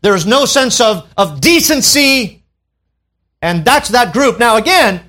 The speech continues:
that's not the group that was moved with envy. The group that was moved with envy recruited those lewd fellows of the baser sort. So that's the word lewd. Then, then to talk about fellows, well, that's just a man. Okay?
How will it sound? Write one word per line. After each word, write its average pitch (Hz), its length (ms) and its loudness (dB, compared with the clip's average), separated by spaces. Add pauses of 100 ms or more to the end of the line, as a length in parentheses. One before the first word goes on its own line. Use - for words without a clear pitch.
(540)
that's 254 280 0
not 247 200 0
the 220 80 -2
group 226 180 -2
that 220 100 2
was 196 160 -2
moved 208 200 0
with 196 100 2
envy. 180 560 -2 (400)
The 190 120 0
group 254 260 0
that 233 140 2
was 214 140 0
moved 233 240 0
with 208 140 2
envy 196 640 0
recruited 226 920 0
those 175 420 0
lewd 180 500 0
fellows 151 400 0
of 156 120 0
the 143 80 -4
baser 156 340 -2
sort. - 380 -2 (160)
So 233 200 2
that's 226 180 0
the 220 100 0
word 233 120 2
lewd. 285 180 2
Then, 285 320 0
then 269 200 0
to 233 80 -4
talk 220 220 0
about 185 280 0
fellows, 208 680 0
well, 190 320 0
that's 190 200 -2
just 175 220 -6
a 160 60 -4
man. 160 260 -8 (580)
Okay? 160 420 -2